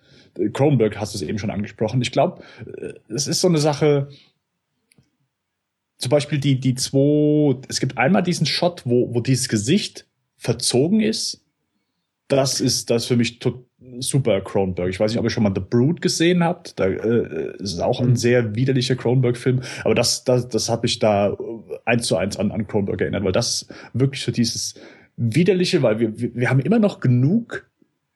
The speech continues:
Speaker 1: da, um zu erkennen können, was es vorher,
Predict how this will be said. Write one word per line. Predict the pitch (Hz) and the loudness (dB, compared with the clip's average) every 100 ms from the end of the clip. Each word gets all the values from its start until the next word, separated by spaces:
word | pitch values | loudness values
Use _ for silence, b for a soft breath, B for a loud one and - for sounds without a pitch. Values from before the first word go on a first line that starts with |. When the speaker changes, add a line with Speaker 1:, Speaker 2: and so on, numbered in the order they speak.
| - | -2
Speaker 1:
da, | 117 147 | 2 4
um | 147 170 139 | 4 2 2
zu | 135 | 2
erkennen | 117 - 156 196 | 0 0 2 2
können, | - 165 135 | 2 2 2
was | 113 - | 2 0
es | 139 | -4
vorher, | - 120 110 117 123 117 117 - | -2 0 0 2 4 4 2 -2